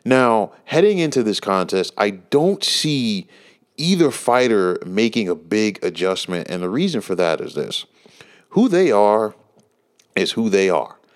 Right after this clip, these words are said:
and the skills that they have are what have brought them to this dance. Both of these guys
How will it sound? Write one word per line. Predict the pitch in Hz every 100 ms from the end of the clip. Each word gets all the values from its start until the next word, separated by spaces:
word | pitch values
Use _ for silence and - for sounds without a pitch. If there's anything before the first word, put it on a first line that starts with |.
| - - _
and | 92 73
the |
skills | - 117 143 139
that | 110
they | 113
have | 98 90 85 82 80 - - - _ _ -
are | 82 80 78 76
what | - 80 101 113 -
have | - 80 76
brought | 92 98
them | 92 92 87
to | - 92 92 -
this | 80 90 85 82
dance. | 78 87 80 73
Both | 85 101 113
of | 113
these | 107 92
guys | 98 92 90 92